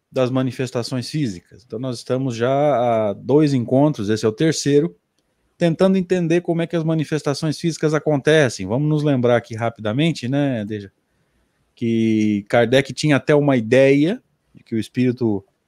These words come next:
movimentava o objeto com a mão, tocava as teclas do piano com os dedos, sustentava o objeto que flutua, é, no ar com a força dos braços e depois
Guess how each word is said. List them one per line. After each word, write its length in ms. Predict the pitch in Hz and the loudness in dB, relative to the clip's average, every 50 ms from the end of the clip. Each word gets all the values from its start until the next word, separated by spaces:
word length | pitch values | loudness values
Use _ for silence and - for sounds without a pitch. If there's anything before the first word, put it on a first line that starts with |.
| _ _ _ _ _ _ _ _ _ | _ _ _ _ _ _ _ _ _
movimentava 800 | - 113 120 117 113 120 120 120 113 110 101 - 123 131 131 123 | 2 2 2 2 2 2 0 0 0 0 0 0 2 2 2 2
o 120 | 113 113 113 | 2 2 2
objeto 440 | 110 101 98 92 107 120 127 - | 0 0 0 0 0 0 0 -2
com 100 | - - | -2 -2
a 60 | 113 101 | -2 0
mão, 340 | 98 104 117 131 131 120 | 0 0 0 0 0 0
tocava 560 | 110 - 113 107 - - 113 120 123 120 104 104 | 0 0 -2 -2 0 2 2 2 4 4 2 0
as 120 | 104 - | -2 -2
teclas 360 | - - 120 117 - 107 98 | -2 -2 -2 -2 -2 -2 -4
do 80 | 98 95 | -4 -6
piano 360 | - - 101 107 117 113 95 | -6 -6 -4 -4 -4 -4 -4
com 120 | 95 104 | -4 -6
os 120 | 101 98 87 | -6 -4 -2
dedos, 640 | 92 113 131 135 135 120 107 107 104 98 95 95 - | 0 2 4 2 2 0 -2 -4 -4 -6 -6 -10 -12
sustentava 840 | - - 147 131 - - 120 113 101 98 131 131 135 143 127 117 | -10 -8 -8 -6 -4 -2 -2 -2 -2 0 2 2 4 4 4 4
o 140 | 113 110 107 | 2 2 2
objeto 500 | 110 104 107 95 95 110 120 127 123 - | 0 0 -2 -2 0 0 0 0 0 -4
que 140 | 107 - 107 | -10 -14 -12
flutua, 720 | - - 107 104 - _ 123 120 120 117 110 101 95 85 _ _ _ _ _ _ _ _ _ _ _ _ _ _ _ _ _ | -8 -6 -6 -6 -4 _ -2 0 2 2 2 0 -2 -6 _ _ _ _ _ _ _ _ _ _ _ _ _ _ _ _ _
é, 160 | - 107 110 | -4 -2 -2
no 200 | 117 120 117 110 | 0 2 2 2
ar 180 | 117 127 127 123 | 4 2 2 2
com 120 | - 117 | 0 -2
a 40 | 107 | -2
força 340 | - - 113 117 113 - 113 | 0 0 0 0 2 0 -2
dos 160 | 120 147 139 | -4 -2 0
braços 640 | 131 139 139 135 147 165 156 - - 190 185 180 190 | 2 4 6 6 6 4 4 2 2 2 2 2 0
e 120 | 190 190 | 0 0
depois 760 | 180 185 185 185 - 143 139 131 135 143 160 - - - _ | 0 0 0 2 2 4 4 4 4 2 0 -4 -8 -16 _